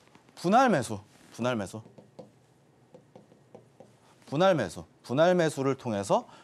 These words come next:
요 자리 부근에서 일 차 매수 들어가고 이 차 매수를 들어가서 약간의 밑에 요 자리까지 손절가를 잡고 평단가를 요 부근에 맞춰주는 겁니다.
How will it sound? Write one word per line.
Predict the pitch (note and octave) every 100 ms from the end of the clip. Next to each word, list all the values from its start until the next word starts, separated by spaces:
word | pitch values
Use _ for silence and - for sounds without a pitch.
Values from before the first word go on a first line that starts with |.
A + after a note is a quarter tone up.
| -
요 | A2+
자리 | C3+ G#3+ A3
부근에서 | - G2+ D3 F#3+ B2 E2 F#2+ - _ _
일 | G#2 -
차 | -
매수 | E3+ F#2 A2+
들어가고 | - D#2+ D#2 - F#3 A3 - - -
이 | A2+
차 | - F#3+
매수를 | E3 A#2 A#2+
들어가서 | B2 F#2+ F#2+ D#2+ - - - -
약간의 | - - - A#3 F#3+
밑에 | G#2+ - C#3+ - _ _ _
요 | A2
자리까지 | A#2+ D#3+ C#3+ G2+ F#2+ F#3
손절가를 | G3 G3 F#3 F3+ B2+
잡고 | C3+ - _ B2+ F#2 -
평단가를 | F#3+ G3 F3+ C3 F#3 B2+
요 | G#2
부근에 | - G#2+ G#2
맞춰주는 | D#2+ - F2 D#2+
겁니다. | C#2 C#2 -